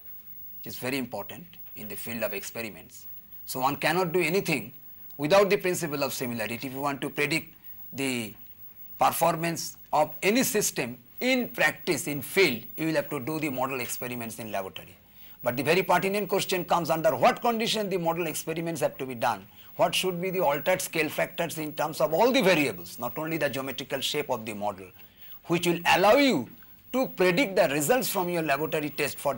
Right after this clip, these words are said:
that of the actual system in practice. And you remember that is a very important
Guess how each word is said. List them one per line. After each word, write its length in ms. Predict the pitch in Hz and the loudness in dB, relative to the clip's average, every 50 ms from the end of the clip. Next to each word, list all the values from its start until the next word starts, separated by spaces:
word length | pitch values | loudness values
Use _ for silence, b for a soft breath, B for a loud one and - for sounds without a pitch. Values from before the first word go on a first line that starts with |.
| - | 0
that 240 | - 143 147 139 - B B B B | 2 2 2 0 -4 B B B B
of 160 | B 127 120 120 | B -4 -4 -4
the 140 | 135 - | -4 -2
actual 320 | 135 139 - - - 127 113 | -2 -2 -2 -4 -6 -6 -6
system 400 | - - 120 - - - 110 101 | -8 -8 -10 -10 -10 -12 -12 -14
in 120 | 98 95 | -14 -14
practice. 560 | - - - - - - - - - - - - - - - | -14 -12 -14 -14 -14 -14 -16 -16 -16 -16 -16 -18 -18 -16 -12
And 120 | - 120 123 | -8 -6 -4
you 120 | 139 135 | -2 -2
remember 380 | 127 139 160 185 190 175 147 131 | -2 0 0 0 -2 -2 -2 -4
that 180 | 117 120 120 | -4 -4 -6
is 120 | 139 143 123 | -6 -6 -8
a 60 | 120 | -8
very 440 | 98 - - 113 139 175 208 240 247 | -10 -12 -6 0 2 4 4 4 4
important 460 | 240 202 - 165 135 - 123 117 - | 2 2 0 -2 -2 -2 -6 -8 -8